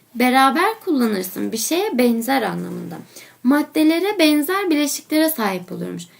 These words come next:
Peki bu hangi maddeler? Det deyip aç bakalım. Vücut hücreleri normal olarak üretirmiş. Kendi kendine normal olarak ürettiği maddelere benzer olarak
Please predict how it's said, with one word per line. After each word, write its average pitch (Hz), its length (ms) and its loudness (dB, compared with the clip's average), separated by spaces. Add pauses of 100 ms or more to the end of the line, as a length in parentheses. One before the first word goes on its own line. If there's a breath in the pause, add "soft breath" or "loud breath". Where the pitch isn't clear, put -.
(140 soft breath)
Peki 403 240 -4
bu 330 180 -4
hangi 370 280 4
maddeler? 185 560 0 (220)
Det 330 280 0
deyip 349 200 0
aç 349 240 -4
bakalım. 180 380 -8 (360 loud breath)
Vücut 415 280 2
hücreleri 233 600 2
normal 285 440 4
olarak 202 400 2 (160)
üretirmiş. 320 800 2 (440 soft breath)
Kendi 339 500 4
kendine 233 520 2
normal 330 360 4
olarak 202 540 0
ürettiği 285 600 2
maddelere 233 840 2
benzer 247 460 2
olarak 370 400 4